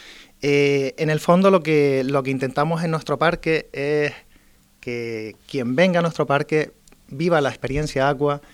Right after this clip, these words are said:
y realmente salga co-, habiendo pasado un día en familia,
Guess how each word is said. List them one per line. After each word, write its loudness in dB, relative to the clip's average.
y -4
realmente -2
salga -4
co-, -10
habiendo -6
pasado -4
un -6
día -2
en -6
familia, -4